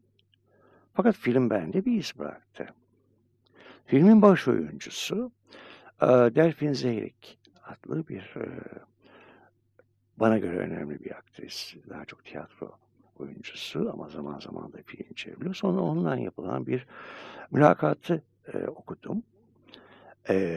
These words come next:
Delphine Seyrig de bir şey anlamamış.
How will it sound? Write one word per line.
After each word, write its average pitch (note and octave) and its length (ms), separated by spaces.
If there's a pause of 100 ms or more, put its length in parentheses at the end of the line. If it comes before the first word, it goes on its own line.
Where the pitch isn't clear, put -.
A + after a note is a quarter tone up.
(400)
Delphine F2+ 360
Seyrig F#3+ 360
de F#2+ 120
bir - 40
şey - 220
anlamamış. - 920